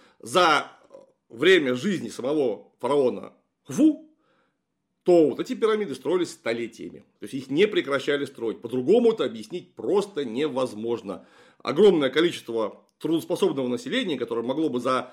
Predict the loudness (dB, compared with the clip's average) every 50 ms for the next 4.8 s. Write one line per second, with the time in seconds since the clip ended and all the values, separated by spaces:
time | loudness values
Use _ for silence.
0 | -20 _ -14 -10 -8 -6 -6 -6 -8 -12 -14 -18 -20 -20 -20 -20 -20 -20 -20 -20
1 | -20 _ _ _ _ _ _ _ _ -14 -4 2 2 2 4 2 0 -2 -2 -2
2 | -2 -2 -4 -4 -2 -2 0 0 0 -2 -4 -6 -6 -6 -6 -6 -6 -8 -10 -10
3 | -10 -8 -6 -6 -6 -6 -8 -10 -8 -6 -6 -6 -6 -6 -6 -4 -2 0 2 2
4 | 2 2 2 0 -2 -2 -2 -2 0 0 0 0 -2 -6 -6